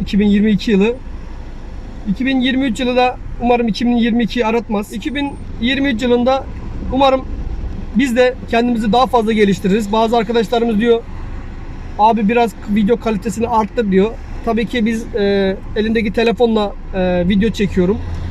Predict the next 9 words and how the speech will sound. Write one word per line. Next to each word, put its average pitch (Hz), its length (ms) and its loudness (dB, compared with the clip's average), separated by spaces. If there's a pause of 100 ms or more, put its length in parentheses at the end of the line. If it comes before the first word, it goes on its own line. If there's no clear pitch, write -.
(2250)
Yani, 220 460 4
e, 208 80 2
gerçekten 226 460 0
arkadaşlar 220 460 0
imkanları, 233 800 2
e, 202 200 4
zorlamak 233 500 2
istiyorum 240 340 0
ama 240 260 2